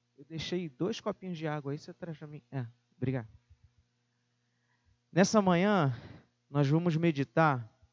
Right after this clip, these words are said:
juntos num, sobre um, um, um assunto, um sentimento que às vezes nós temos esquecido.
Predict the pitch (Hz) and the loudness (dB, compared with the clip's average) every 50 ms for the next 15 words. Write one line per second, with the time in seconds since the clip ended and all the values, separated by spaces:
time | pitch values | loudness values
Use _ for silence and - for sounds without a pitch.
0 | _ _ _ _ _ _ _ _ _ _ _ _ _ _ _ _ - 110 110 143 | _ _ _ _ _ _ _ _ _ _ _ _ _ _ _ _ -14 -4 -2 0
1 | 151 147 135 - 123 107 120 135 143 151 151 147 - - - 165 170 160 175 180 | 0 0 -2 -6 -8 -6 -2 -2 -2 -2 -2 -6 -8 0 2 4 4 4 4 0
2 | 170 160 143 - _ _ _ _ _ _ _ _ _ _ _ _ _ _ _ _ | 0 -2 -6 -12 _ _ _ _ _ _ _ _ _ _ _ _ _ _ _ _
3 | _ _ _ _ _ _ _ _ - 147 151 147 139 139 135 127 - - _ _ | _ _ _ _ _ _ _ _ -14 -12 -10 -10 -10 -10 -10 -12 -16 -20 _ _
4 | _ - 147 143 135 135 - - - 165 170 175 160 - 147 135 - - 160 156 | _ 0 2 2 4 4 0 0 0 0 0 0 0 -4 -6 -4 -2 -4 -4 -2
5 | - - 151 156 165 170 165 - _ _ _ _ _ _ _ _ _ _ _ _ | -4 -2 2 4 4 4 4 2 _ _ _ _ _ _ _ _ _ _ _ _
6 | _ _ _ _ 147 147 135 135 156 165 156 156 147 165 165 165 - - - 165 | _ _ _ _ 0 0 4 6 6 6 6 4 4 4 4 4 4 2 0 0
7 | 165 170 165 151 156 - - - 170 156 147 - - - 151 151 135 113 104 95 | 2 2 2 2 2 -2 0 2 2 2 2 0 -2 2 2 4 4 2 0 -10